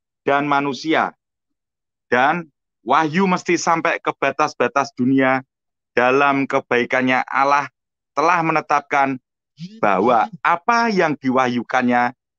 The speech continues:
demi keselamatan semua bangsa harus tetap utuh untuk selamanya dan diteruskan kepada segala keturunan. Maka Kristus Tuhan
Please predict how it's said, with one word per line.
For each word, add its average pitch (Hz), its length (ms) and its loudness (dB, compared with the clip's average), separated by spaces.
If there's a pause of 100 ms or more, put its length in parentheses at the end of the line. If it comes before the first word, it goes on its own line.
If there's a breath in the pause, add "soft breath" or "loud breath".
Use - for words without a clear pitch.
(260)
demi 139 240 0
keselamatan 147 720 0
semua 147 560 -2
bangsa 127 560 -2 (720)
harus 165 320 0
tetap 175 400 -2 (640)
utuh 202 560 0
untuk 165 320 2
selamanya 156 480 2
dan 113 320 -2
diteruskan 139 560 -2
kepada 123 480 0 (480)
segala 139 640 0
keturunan. 131 640 0 (1300)
Maka 143 480 0
Kristus 147 480 -2
Tuhan 156 480 2